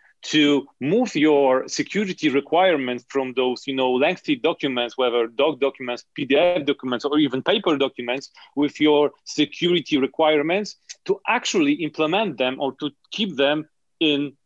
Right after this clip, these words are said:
code, in, in repository. So they wouldn't have to be, you know, implemented by someone. They would be applied automatically because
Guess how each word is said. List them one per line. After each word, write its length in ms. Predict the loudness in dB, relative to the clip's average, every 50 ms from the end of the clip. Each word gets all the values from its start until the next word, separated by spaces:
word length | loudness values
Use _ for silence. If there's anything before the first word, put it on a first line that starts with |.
| _ _ _
code, 380 | -2 0 2 2 2 0 -2
in, 180 | -6 -8 -8 -8 -8
in 100 | -8 -6
repository. 840 | -6 -6 -6 -4 -4 -2 -2 -2 -2 0 0 0 0 0 -2 -4 -6 -8 -8
So 280 | -4 -2 -2 -2 -2 -6 -12 -20 -4 _
they 120 | 2 2
wouldn't 520 | 2 2 0 -2 -2 -2 -2 -2 -2 -6 -8 -4
have 200 | -2 -2 -2 0
to 100 | -2 -6
be, 140 | -4 -2 -4
you 120 | -4 -2 -2
know, 180 | -2 -2 -2 -2
implemented 720 | -4 -6 -2 -2 0 0 2 0 0 0 -2 -4 -6 -2 0
by 160 | 0 0 0
someone. 600 | -2 -2 -4 -4 -4 -2 -4 -4 -4 -4 -4 -8 -14 _ _ _ _ _ _
They 200 | -6 -2 0 2
would 280 | 2 2 0 -2 -4 -4
be 240 | -2 0 0 2 0
applied 440 | 0 -2 0 2 2 2 2 0 -2
automatically 720 | -4 -2 -4 -4 -2 -2 -4 -4 -4 -8 -8 -8 -10 -10
because 320 | -10 -10 -4 -4 -4 -4